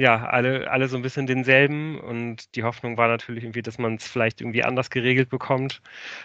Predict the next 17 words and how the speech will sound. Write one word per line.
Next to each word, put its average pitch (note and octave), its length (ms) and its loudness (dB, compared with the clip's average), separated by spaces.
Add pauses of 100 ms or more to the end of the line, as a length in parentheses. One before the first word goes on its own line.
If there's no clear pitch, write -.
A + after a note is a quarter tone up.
(340)
Ähm, A#2+ 680 4
auch - 100 2
ich D3+ 120 2
muss E3 140 4
mich E3 100 2
wahrscheinlich D#3 300 4
noch D3 120 4
so D3+ 100 0
ein C#3 60 4
bisschen C#3 220 0
entschuldigen C#3 580 2
bei B2+ 100 8
der, A#2+ 360 8
äh, A#2+ 120 4
Analyse A#2+ 440 2
des B2 120 -2
Spiels. C3 480 2